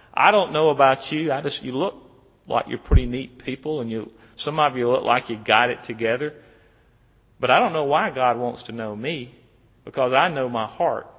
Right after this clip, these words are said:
I know I'm a sinner. I know I fail a lot. I know I'm a sorry excuse for a Christian and a pastor many times.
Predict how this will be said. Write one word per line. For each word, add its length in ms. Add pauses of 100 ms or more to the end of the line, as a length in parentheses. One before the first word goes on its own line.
(260)
I 80
know 180
I'm 160
a 60
sinner. 520 (880)
I 60
know 200
I 120 (220)
fail 240
a 180
lot. 440 (760)
I 120
know 220
I'm 160
a 60
sorry 500
excuse 560
for 180
a 40
Christian 540
and 140
a 40
pastor 600
many 380
times. 560